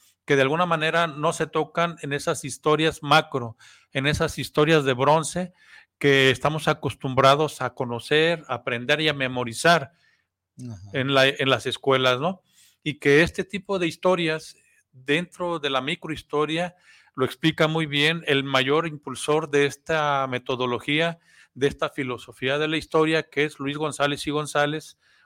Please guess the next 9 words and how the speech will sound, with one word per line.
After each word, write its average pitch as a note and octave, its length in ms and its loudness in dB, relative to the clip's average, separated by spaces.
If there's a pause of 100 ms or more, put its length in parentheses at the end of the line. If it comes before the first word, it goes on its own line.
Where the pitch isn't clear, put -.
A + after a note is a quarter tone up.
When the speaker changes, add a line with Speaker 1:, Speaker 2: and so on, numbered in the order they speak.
(120)
Speaker 1:
un D#3+ 240 -6
gran C#3+ 340 2
historiador C3+ 640 -2
mexicano, A2+ 520 -8
¿no? C#3 120 -8
Speaker 2:
Ujú. G#2+ 400 -16
Speaker 1:
Y C3+ 80 0
entonces, E3 560 2
este, E3 580 0